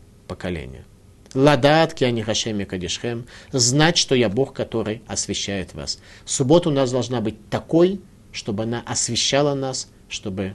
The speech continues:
она влияла на всю последующую неделю. Радак.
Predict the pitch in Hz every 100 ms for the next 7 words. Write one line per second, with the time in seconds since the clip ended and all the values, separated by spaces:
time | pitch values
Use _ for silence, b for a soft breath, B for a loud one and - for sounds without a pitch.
0 | - 85 85 87 98 104 101 101 - -
1 | - 101 101 98 - - 123 107 - 107
2 | 95 - 95 95 87 78 - - - -
3 | 117 135 127